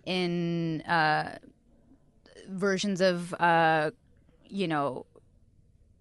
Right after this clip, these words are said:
Christianity and whatever, there's some aspects of it that you could have multiple partners and people and whatever. So, like,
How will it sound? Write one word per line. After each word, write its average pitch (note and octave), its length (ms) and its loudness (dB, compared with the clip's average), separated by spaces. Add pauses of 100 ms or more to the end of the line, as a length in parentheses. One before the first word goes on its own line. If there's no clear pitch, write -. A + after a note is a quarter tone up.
(920)
Christianity D#3+ 680 -4
and D#3+ 120 -4
whatever, D#3+ 320 0
there's E3 200 0
some F3 320 -4
aspects F3 440 -2
of F3 120 0
it F3+ 120 -2
that F3+ 200 0 (240)
you A3+ 160 4
could A#3 120 2
have G3 220 4
multiple F3 720 2
partners E3 440 0
and D#3+ 140 -6
people D#3+ 260 -6
and D#3 120 -4
whatever. D3+ 400 2
So, G#3+ 260 4
like, F#3 440 4